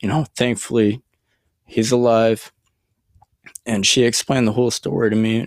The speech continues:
and it just, it doesn't make sense. If it wasn't for my stepmom paying attention to his location, and the, the other guys that he was with,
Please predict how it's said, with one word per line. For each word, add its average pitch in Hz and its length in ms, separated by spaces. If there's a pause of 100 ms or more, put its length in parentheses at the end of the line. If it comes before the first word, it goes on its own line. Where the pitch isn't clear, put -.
and 104 200
it 113 80
just, 101 320 (460)
it 117 100
doesn't 117 340
make 110 200
sense. - 640 (600)
If 117 120
it 135 60
wasn't 143 380
for 139 300
my 120 140
stepmom 113 880 (200)
paying 123 300
attention 127 840 (300)
to 117 160
his 120 240
location, 135 840 (1200)
and 127 180
the, 113 180 (120)
the 131 380
other 117 260
guys 117 320
that 123 120
he 120 200
was 107 180
with, 117 380